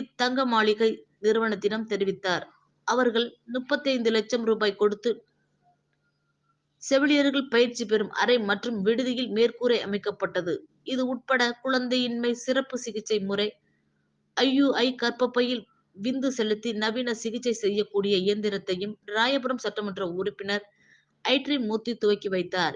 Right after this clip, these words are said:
இந்நிகழ்வில் பகுதிச் செயலாளர் வ பே சுரேஷ் மற்றும்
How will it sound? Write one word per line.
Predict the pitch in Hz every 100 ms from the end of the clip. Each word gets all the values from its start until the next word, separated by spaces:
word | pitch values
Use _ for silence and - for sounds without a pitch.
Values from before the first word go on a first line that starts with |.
| -
இந்நிகழ்வில் | - 214 208 220 226 233 240 _ _ _ _ _ _ _ -
பகுதிச் | 254 285 269
செயலாளர் | 247 226 214 208 208 - _
வ | 214 226
பே | 226 214
சுரேஷ் | 214 262 269 262
மற்றும் | 220 202 196 208